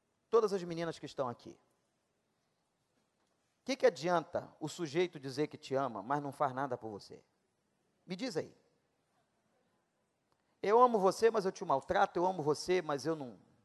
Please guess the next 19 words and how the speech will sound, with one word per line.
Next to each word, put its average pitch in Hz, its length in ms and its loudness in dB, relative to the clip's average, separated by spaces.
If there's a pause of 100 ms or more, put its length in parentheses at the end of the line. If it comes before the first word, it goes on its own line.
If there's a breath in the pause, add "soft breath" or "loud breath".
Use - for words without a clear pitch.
(840)
não 156 80 -12
quero 185 240 2
saber 147 300 0
de 123 80 -14
você. 160 320 -4 (220 soft breath)
Eu 208 180 6
amo 240 160 0
você, 185 280 0
mas 202 180 -2
eu 233 60 -2
não 196 120 -4
faço 202 320 0
nada." 185 180 2
Você 208 220 -6
vai 269 80 2
acreditar 190 340 0
no 165 80 0
amor 151 200 2
desse? - 440 -2